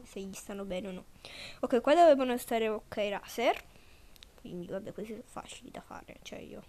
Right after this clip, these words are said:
ci metto tre secondi. Io, no, no, no, no, no. Ok.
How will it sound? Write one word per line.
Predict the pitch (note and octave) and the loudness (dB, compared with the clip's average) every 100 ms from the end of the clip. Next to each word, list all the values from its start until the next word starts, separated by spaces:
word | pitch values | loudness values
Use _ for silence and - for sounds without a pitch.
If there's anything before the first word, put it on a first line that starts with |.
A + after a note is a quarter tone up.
| - - - - - | -20 -20 -20 -20 -18
ci | G#3 | -14
metto | - - | -14 -14
tre | - | -14
secondi. | - - A3 F#3 G3 G#3+ D#4 - - - - - - - - - - - - - - - - - - - - | -16 -12 -10 -10 -10 -8 -10 -14 -20 -20 -20 -20 -20 -20 -20 -20 -20 -20 -20 -20 -20 -20 -20 -20 -20 -20 -18
Io, | A3+ B3+ - | -6 -6 -4
no, | A#3 | -2
no, | C#4 | 2
no, | F4+ G#4 | 4 6
no, | G4 | 6
no. | F#4+ - - - - - - - - - - | 4 2 -12 -20 -20 -20 -20 -20 -20 -20 -20
Ok. | - - C#4+ | -20 -16 -16